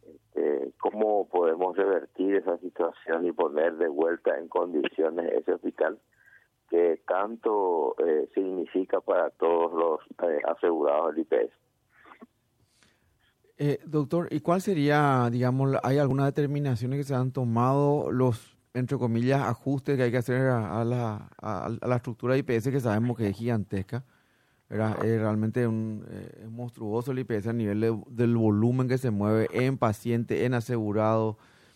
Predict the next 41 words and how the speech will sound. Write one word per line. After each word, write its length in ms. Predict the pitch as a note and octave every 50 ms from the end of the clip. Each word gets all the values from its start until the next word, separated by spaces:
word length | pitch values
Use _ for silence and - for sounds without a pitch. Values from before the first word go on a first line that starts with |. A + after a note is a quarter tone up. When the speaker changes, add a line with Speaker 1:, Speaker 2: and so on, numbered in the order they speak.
| _ _ _ _ -
Speaker 2:
en 140 | C#3+ D3
lo 40 | C#3+
que 60 | C3
tiene 160 | G#2+ A#2 A#2+ A#2
que 60 | A#2+
ver 40 | A2+
la 80 | A2+
cuestión 300 | A#2 A#2 - A#2 A2+ A2+
edilicia 500 | A#2 A#2 A2+ G#2+ G2+ A2+ A2 - - A#2
y 60 | A#2+
demás, 420 | A#2+ A#2 A2 G2+ G2+ A2 A2+ A#2 A#2 G2+
en 220 | - - B2+ B2+ B2+
servicios. 580 | C#3 B2 G#2+ A2 A#2 A#2+ A#2 G#2+ B2+ A#2+ A2+ - - - _ _ _ _
¿Cuál 240 | - C3+ C#3+ D3+ D#3
es, 420 | E3 D#3+ D3+ C#3+ C#3 C3 A#2+ -
digamos, 380 | B2 C3 C3+ C3 C3+ C#3+ C#3+ C#3+
la, 180 | C#3 B2 - - - A2+
si 100 | - C#3+
querés, 220 | B2+ B2 B2+ B2+
la 120 | C#3 C3
hoja 240 | - C3 - - D3
de 120 | C#3+ C#3+ G#2+
ruta 300 | A#2 C3+ D#3 - D3+ C3+
al 40 |
respecto 540 | B2+ B2 A#2 - - A#2 A2 G#2 - B2 B2
de 80 | G2 G#2+
estos 200 | G#2+ - C3 A#2+ A#2
hechos 240 | A#2 A2 - C3 B2
concretos 500 | - C3 A#2+ G#2 - A2 A2 - A#2+ A2+
que 80 | A#2
va 120 | A#2 G#2+ G#2
a 20 |
recibir 340 | A2 A#2 A2+ - A#2 A2 G2+
como 280 | G2+ A2 A#2 A#2 A#2 A#2+
beneficios 720 | A#2+ A#2+ G#2+ - - C#3 C#3+ B2 - A#2+ A2 G2 F#2+ - _ _ _ _ _
tanto 220 | - A#2 A2+ A2+ A#2+
el 40 | A#2+
asegurado 540 | A2+ G#2 B2 A#2 A#2 G#2 G#2+ G#2+ A2+ A#2 A2+
como 200 | G#2+ A#2+ A#2+ A#2+
los 120 | A#2+ A#2
jubilados? 540 | A#2 B2 A#2 G#2 F#2 F#2 E2+ D#2+ E2 F2+